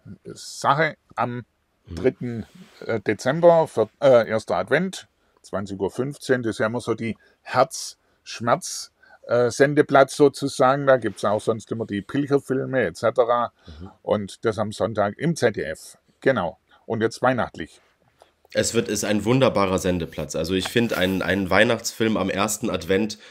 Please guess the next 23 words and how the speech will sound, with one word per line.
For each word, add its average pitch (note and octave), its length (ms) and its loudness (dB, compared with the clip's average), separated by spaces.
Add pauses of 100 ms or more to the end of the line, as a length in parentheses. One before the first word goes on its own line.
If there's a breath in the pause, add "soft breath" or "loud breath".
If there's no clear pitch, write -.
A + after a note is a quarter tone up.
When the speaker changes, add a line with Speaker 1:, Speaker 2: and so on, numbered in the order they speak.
(200 loud breath)
Speaker 2:
rausbringen G2+ 520 2
zu G2 120 -4
können, F#2+ 300 0
ganz G2+ 240 2
toll. G#2+ 320 4 (320 loud breath)
Und F#2 200 -6
ich F#2 120 -4
hatte G#2+ 220 0
ja G#2 60 2
eh A2 200 2
immer G#2+ 220 0
schon G#2 180 -4
so G2+ 100 -2
ein G2+ 100 -2
bisschen G#2+ 260 -2
den F#2 140 -2
insgeheimen G2+ 720 0
Wunsch, G#2+ 300 -2
mal G2 220 0
einen F#2+ 340 -4
Weihnachtsfilm G2 640 0
zu D#2+ 200 -8
haben. D2+ 280 -6